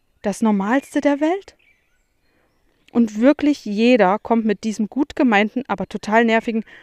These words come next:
„Ach, noch mal ein paar Fahrstunden nehmen“ oder noch schlimmer, „Ey, ich üb das mit dir.“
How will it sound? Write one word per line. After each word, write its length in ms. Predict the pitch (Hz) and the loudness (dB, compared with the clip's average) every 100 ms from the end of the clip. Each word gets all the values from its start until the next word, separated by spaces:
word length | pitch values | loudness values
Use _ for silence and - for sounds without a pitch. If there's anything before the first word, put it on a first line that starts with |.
| - _ | -20 _
„Ach, 260 | - 240 - | -10 -8 -6
noch 180 | 214 214 | -4 -2
mal 120 | 220 | -2
ein 40 | |
paar 140 | - 185 | -4 -10
Fahrstunden 640 | - 185 208 311 294 285 | -8 -8 -6 -2 2 4
nehmen“ 420 | 269 269 262 254 247 _ _ _ _ - | 6 4 4 2 -2 _ _ _ _ -4
oder 220 | 226 196 | 0 2
noch 240 | 190 233 - | 2 0 0
schlimmer, 420 | - 180 196 208 _ _ - - _ | -6 -4 -4 -4 _ _ -20 -20 _
„Ey, 320 | 214 254 330 302 | -4 2 2 2
ich 80 | |
üb 140 | 262 262 | -2 -4
das 180 | - 427 | -4 0
mit 180 | 330 254 | 2 2
dir.“ 420 | 233 220 202 170 | 2 2 2 -4